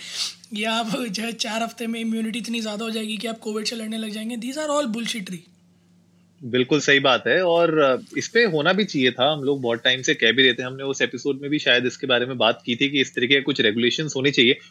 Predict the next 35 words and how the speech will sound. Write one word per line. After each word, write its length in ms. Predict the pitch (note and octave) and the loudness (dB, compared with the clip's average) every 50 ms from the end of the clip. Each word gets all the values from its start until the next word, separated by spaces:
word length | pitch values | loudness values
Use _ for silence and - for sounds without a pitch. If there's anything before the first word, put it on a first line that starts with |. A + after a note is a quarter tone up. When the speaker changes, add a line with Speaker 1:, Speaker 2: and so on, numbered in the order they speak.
| _ - | _ 0
Speaker 2:
और 100 | D3 D3 | 0 2
हमने 180 | D3+ D#3+ F#3+ | 2 0 0
उसके 260 | G#3 F#3+ - - A#3+ | 0 0 0 2 0
बाद 280 | G#3 D3 B2 A#2+ C3 D#3 | 2 4 4 2 2 2
भी 160 | D#3+ F3 G3+ | 2 0 -2
कुछ 240 | G3 - E3 - - | 0 0 -2 0 2
टाइम 200 | F#3+ F#3+ F#3+ F3+ | 2 2 2 2
बाद 220 | E3 D#3 E3+ D#3+ | 2 2 2 2
हमने 200 | E3+ E3+ F3 F#3+ | -2 -2 -2 -2
एक 120 | F3+ D3+ D3 | -2 2 2
और 160 | D3 E3+ F3+ | 4 4 4
एपिसोड 360 | F3 E3 D#3+ - - E3 D#3 | 2 0 -2 -4 -4 -4 -2
बनाया 280 | D3+ C#3 A#2 A#2 A#2 B2 | -2 0 0 2 2 2
था 100 | E3 E3+ | 0 0
जहाँ 220 | D#3 D3+ B2+ B2+ | 0 0 -2 -2
पे 100 | B2+ D3 | -2 -4
हम 180 | C#3 C3 B2+ B2 | -6 -4 -4 -4
लोगों 200 | B2 C3 C#3 D#3+ | -2 -2 0 2
ने 60 | E3+ | 2
actually 420 | - A#2 - - - E3+ E3 E3 | 2 2 0 -2 -4 -4 -2 -2
में 140 | E3 E3 D#3+ | -2 -4 -4
इन 100 | D3+ C#3+ | -6 -6
चीज़ों 280 | C#3 - C3+ B2 C3+ C#3+ | -6 -4 -4 -4 -4 -4
के 100 | C#3+ D3 | -4 -4
ऊपर 160 | C3+ - C#3+ | -4 -4 -2
बात 280 | C3 A#2+ G#2 G#2 - - | 0 0 0 0 -2 -4
की 100 | A#2 A2 | -6 -6
थी 120 | G2+ C3+ D3 - - - - - - _ _ - | -6 -8 -12 -12 -16 -20 -20 -20 -20 _ _ 4
कि, 320 | C3 B2+ C3 C3+ C3+ C#3 | 6 6 8 8 6 6
अ, 60 | B2+ A2+ | 6 4
किस 480 | A#2 A2+ A2+ A2+ A2 - C#3 B2 - | 4 4 4 2 0 0 -2 -2 -2
तरीके 320 | - B2+ C3 B2+ C3 C3+ C3 | -2 -4 -4 -2 -2 -2 -2
से 100 | - C3+ | -2 -4
जो 160 | C3 B2+ B2 | -4 -4 -2
भी 100 | C3+ | -2